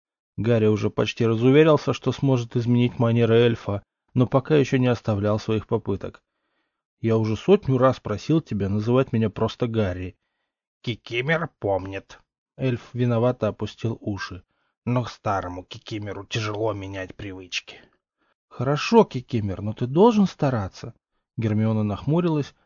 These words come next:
так как её раздражала униженная манера речи эльфов. Но она старалась говорить с Кикимером как можно мягче, помня, что он не виноват в своих привычках. «Как пожелает моя благородная хозяйка!»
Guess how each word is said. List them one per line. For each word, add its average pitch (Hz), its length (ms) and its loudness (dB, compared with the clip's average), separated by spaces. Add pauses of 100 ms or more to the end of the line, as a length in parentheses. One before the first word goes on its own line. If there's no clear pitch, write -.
(120)
так 107 160 -2
как 113 220 -6
её 127 240 2
раздражала 135 720 2
униженная 113 640 -2
манера 104 420 -2
речи 101 440 -6
эльфов. - 540 -8 (540)
Но 135 120 0
она 135 120 2
старалась 120 460 2
говорить 117 280 0
с - 40 -16
Кикимером 117 520 -4
как 110 200 -6
можно 107 280 0
мягче, 113 560 -2 (340)
помня, 117 300 2
что - 240 0
он 127 140 2
не 139 80 2
виноват 139 480 2
в - 40 -16
своих 87 300 -8
привычках. 92 640 -10 (680)
«Как - 320 -4
пожелает 113 760 0
моя 113 240 0
благородная 123 800 2
хозяйка!» 95 760 -6